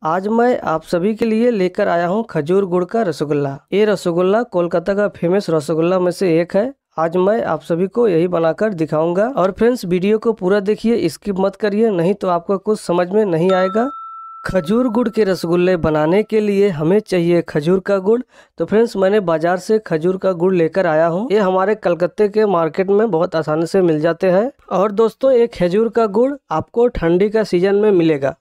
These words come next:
और ये गर्मी में नहीं मिलता है। बंगाली भाषा में इसे खजूर गुड़ या पटाली गुड़ के नाम से भी लोग जानते हैं और इसे कुछ लोग भी नूतन गुड़ भी बोलते हैं। और आप चाहें तो इसे ऑनलाइन भी परचेज कर सकते हैं।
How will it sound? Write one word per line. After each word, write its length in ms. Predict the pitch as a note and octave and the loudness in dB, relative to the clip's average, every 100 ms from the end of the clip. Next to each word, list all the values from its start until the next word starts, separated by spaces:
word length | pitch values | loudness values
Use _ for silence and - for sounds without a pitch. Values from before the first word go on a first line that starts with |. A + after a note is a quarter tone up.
| - | -2
और 160 | E3+ | 0
ये 80 | F#3+ | 2
गर्मी 340 | E3 E3 F3+ G3 | 2 2 2 4
में 160 | A3 | 4
नहीं 220 | F#3+ D3+ F#3 | 4 4 4
मिलता 320 | F#3+ F#3+ F#3+ | 2 2 0
है। 200 | G3+ C#4 _ - | 0 -2 _ -12
बंगाली 520 | E3+ D#3 D#3 D#3 G3 | -2 0 2 2 0
भाषा 360 | G3+ E3+ E3 G#3 | 0 -2 0 0
में 180 | A3 A3 | 2 2
इसे 320 | F#3 - G3+ | 2 0 -2
खजूर 400 | G#3 F3+ E3 G3+ | -2 -4 -2 -2
गुड़ 260 | G3 G#3+ A#3+ | 0 -2 -2
या 220 | B3+ E3+ | -2 -2
पटाली 420 | E3 D#3+ D#3+ E3+ F#3+ | 0 0 0 0 0
गुड़ 200 | F#3+ F#3+ | 0 0
के 140 | G3+ | 0
नाम 240 | E3+ E3 | 0 0
से 160 | E3 G3+ | 0 -2
भी 140 | F3 G3 | 0 0
लोग 240 | F3 G3 | 0 0
जानते 420 | D3+ D3 D3 F#3 | 0 -2 -2 -2
हैं 200 | F3 A#3 - | 0 -2 -2
और 120 | D#3+ | -2
इसे 200 | D#3+ G3+ | -2 -2
कुछ 200 | F#3+ F3+ | -4 -4
लोग 240 | F3+ F#3+ E3+ | -2 0 0
भी 120 | G#3+ | 0
नूतन 380 | F#3 E3 F3+ F#3+ | 2 0 0 -2
गुड़ 180 | F3+ F3 | 0 0
भी 160 | F3+ B3 | 0 0
बोलते 400 | D#3+ D#3 D#3 F3+ | 0 0 0 -4
हैं। 240 | D3+ C#3 - | -2 -6 -4
और 220 | F3 G3 | -2 0
आप 260 | A3+ F#3+ G3 - | 0 -2 -4 -2
चाहें 280 | F#3 F3+ | 0 0
तो 160 | G3+ A#3 | 0 2
इसे 280 | G3 F3 G#3+ | 0 0 0
ऑनलाइन 640 | G#3+ - E3+ F3 F3 G3 F#3+ | 0 0 0 2 2 0 0
भी 120 | A3+ | -2
परचेज 460 | F3+ D#3+ - A3 - | -2 -4 -2 -4 -2
कर 160 | E3+ | -6
सकते 380 | D3+ D#3 - C#3+ | -4 -6 -4 -6
हैं। 200 | C#3 D3 | -4 -6